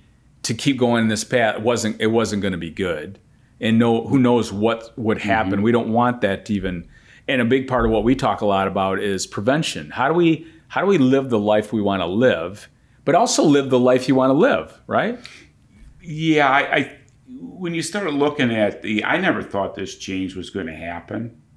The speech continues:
Speaker 2: I didn't think I needed to make a change. I love my life.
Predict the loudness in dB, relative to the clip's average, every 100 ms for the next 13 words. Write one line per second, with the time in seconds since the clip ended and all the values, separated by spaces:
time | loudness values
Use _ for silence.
0 | _ _ _ -2 0 -2 -2 2 2 2
1 | 2 0 2 2 2 -4 -12 -10 -12 -12
2 | -18 -18 -20 -20 _ _ _ _ _ _
3 | _ _ _ _ -4 -2 0 2 2 2
4 | 0 2 0 -2 -4 -10 -14 -20